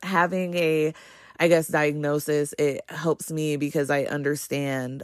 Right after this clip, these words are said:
why I feel the way I do when certain things come up. So, um, I say that to say if you do go to therapy and you do get a diagnosis, that doesn't mean anything wrong.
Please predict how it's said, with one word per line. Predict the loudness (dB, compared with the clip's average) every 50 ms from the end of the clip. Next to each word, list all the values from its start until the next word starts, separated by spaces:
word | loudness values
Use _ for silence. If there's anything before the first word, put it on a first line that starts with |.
| -10 -6
why | -4 0 0 2 2 2 0
I | 0 -2 -2
feel | -4 -4 0 2 2 2 4
the | 2 2
way | 2 2 2
I | 0 0
do | -2 -2 0 0 0
when | -2 -4 -6
certain | -6 -6 -6 -6 -8
things | -10 -10 -12 -12 -12
come | -10 -10 -12
up. | -12 -14 -16 -14 -8
So, | -4 -2 0 0 -2 -4 -6 -10 -14 -18 -20 -20 -20 -20 -20 -20 _ -2
um, | 0 2 2 2 0 -2 -6 -8 -12 -10 -2 2
I | 4 4
say | 4 6 4 4
that | 6 4 4 2 0
to | -2 0
say | 2 4 6 6 4
if | 4 2 -2 -6 -6
you | -2 0 0 2
do | 4 2 4 4
go | 4 4 4
to | 2 2
therapy | 2 0 2 0 0 0 -2 0 0 0 0 0 0 0
and | -2 -2 -2 -2 -2 -2 -4 -4 -4 -6 -6
you | -6 -2 -2 -2 0
do | 2 0 0 2
get | 2 0 0 0
a | 0
diagnosis, | 0 0 0 0 -2 -2 -2 -4 -4 -2 -2 -2 0 -2 -2 -4 -2
that | 0 2 2 2
doesn't | 2 2 0 0 -2 -4 -6
mean | -6 -4 -4 -4 -4 -6 -6 -10 -12 -16 -20 -20 -20 -20 -20 -20 -8 -2 2
anything | 2 4 4 2 2 0 0 -2 -2 -2
wrong. | -2 -4 -4 -4 -4 -6 -6 -6 -8